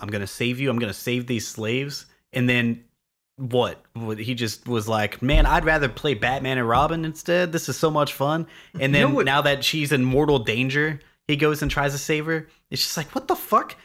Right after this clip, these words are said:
Speaker 1: And then he murdered, like, I, I totally understand the motives of murdering these raiders and their family. I get that. But then he goes and talks to Padme about it,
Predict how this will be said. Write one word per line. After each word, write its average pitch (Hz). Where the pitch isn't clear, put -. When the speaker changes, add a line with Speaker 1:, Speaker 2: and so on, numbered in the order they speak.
Speaker 1:
And 143
then 185
he 196
murdered, 165
like, 156
I, 165
I 175
totally 220
understand 147
the 123
motives 135
of 110
murdering 147
these 110
raiders 123
and 107
their 107
family. 135
I 117
get 135
that. 98
But 113
then 156
he 156
goes 165
and 131
talks 139
to -
Padme 131
about 101
it, 98